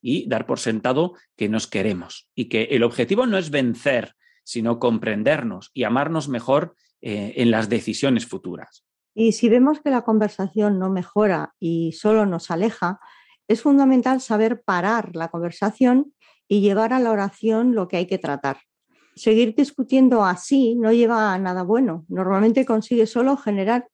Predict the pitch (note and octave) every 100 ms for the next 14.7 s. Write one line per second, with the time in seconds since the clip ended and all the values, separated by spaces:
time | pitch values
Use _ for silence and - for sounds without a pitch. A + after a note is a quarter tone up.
0 | - G#3+ G#3 F#3+ F3+ F3 G3+ A#3+ A#3+ _
1 | _ _ _ - G#3+ A3+ B3 A3+ G#3+ A3
2 | A3+ F#3+ E3+ F3 A3+ B3 A#3+ G#3 D#3+ -
3 | E3+ F#3 A3 A3+ A3 F3+ F3 E3+ D#3 E3
4 | E3+ F3 E3 D#3+ D#3+ - - _ _ _
5 | - - _ G3 G#3 G#3 G3+ - - G3
6 | G3 F#3+ A#3 C4 A#3+ G3+ G3 - E3 D3
7 | C3 - - - _ _ G3 G3 G#3+ G3
8 | F3+ D#3+ C#3 - C#3+ G3+ B2+ - C#3 B2+
9 | A2+ B2+ - B2 - D#3+ C#3+ A#2 - C3+
10 | C3 C3 A#2+ E3 D#3 B2 - A2+ A#2+ F#3
11 | F#3+ F#3+ E3+ C#3 D#3 G3 - C#3+ B2 C3
12 | C3 D3+ E3 F#3+ - B2+ - B2 C3+ D3
13 | C#3+ D#3 D3+ D#3+ C3+ B2+ D3 C3+ B2 C3
14 | - - B2 D#3+ F3+ F#3+ A#3